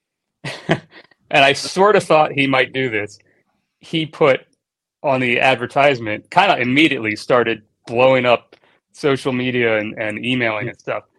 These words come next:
"Coming soon, special guest Tim Pierce with Andrew Sinowick Band,"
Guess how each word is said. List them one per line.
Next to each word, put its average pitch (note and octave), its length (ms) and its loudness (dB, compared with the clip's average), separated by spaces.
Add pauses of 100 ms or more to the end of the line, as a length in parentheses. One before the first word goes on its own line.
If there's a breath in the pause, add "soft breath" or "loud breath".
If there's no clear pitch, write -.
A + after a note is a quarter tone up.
(440)
"Coming G#3 380 0
soon, G#3 420 -2 (580)
special A3+ 480 0
guest G#3+ 520 -4
Tim A#3+ 580 -2
Pierce C4 720 2 (240)
with F#3+ 240 -4
Andrew F3 260 -6
Sinowick C3+ 400 -8
Band," - 220 -18